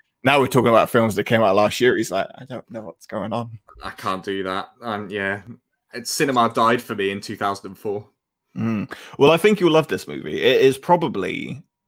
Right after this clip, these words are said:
Speaker 1: Adam Sandler's greatest ever movie. I've not put it as number one because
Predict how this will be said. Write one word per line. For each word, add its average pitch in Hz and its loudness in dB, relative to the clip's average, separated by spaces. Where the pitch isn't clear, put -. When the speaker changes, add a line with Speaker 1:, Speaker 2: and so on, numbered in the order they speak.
Speaker 1:
Adam 117 -2
Sandler's 107 -2
greatest 107 -4
ever 104 -2
movie. 92 -4
I've 123 4
not 147 6
put 135 6
it 117 8
as 107 4
number 90 0
one 92 0
because - -8